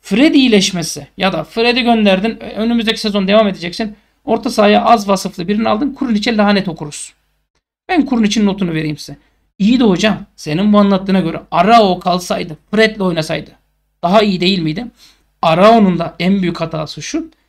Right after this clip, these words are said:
Arao maçtan çok kopuyordu. Fred kopmuyor maçtan. Bak Ferdi'nin golü sürprizdi. Kimse Ferdi'den o hatayı beklemiyordu. Çünkü Ferdi takımın en iyi pas yapan, en iyi toplan ilişkisi olan, ikili mücadele kazanması yüksek ismiydi.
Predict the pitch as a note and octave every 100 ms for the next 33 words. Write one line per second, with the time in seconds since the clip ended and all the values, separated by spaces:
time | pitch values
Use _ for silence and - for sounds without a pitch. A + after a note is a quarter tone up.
0 | _ _ _ - F3+ A#3+ C4 A#3+ A#3+ -
1 | B3+ - C#4+ - D#3+ E3 D3+ - A3 C4
2 | - C4+ C4+ E3+ D#3 - - C#3+ _ _
3 | _ _ _ - - - F3 F#3 A#3+ C#4
4 | C4 C4+ E4+ - A3 G#3 B3 F#3+ D#3 -
5 | _ _ - D4 C#4 G#3+ F3+ D#3+ F3 D3+
6 | D3 D3+ D3 D3 - D3 C#3+ - - _
7 | _ _ _ _ _ _ _ _ _ G3
8 | F#3+ F#3+ F3+ G3+ B3 G#3+ C4+ A#3+ A3+ A3
9 | B3+ C#4 A#3+ A#3 G#3 G#3 G#3+ G#3 A3+ G#3+
10 | A3 A3 A3 G#3+ - - G3+ - G#3+ A3+
11 | G#3+ G#3+ G#3 G#3 - - - G#3+ A3 G#3
12 | G#3 G#3 G#3 G3 G#3 G#3+ G#3 F#3+ - G#3+
13 | - - C#3+ C#3+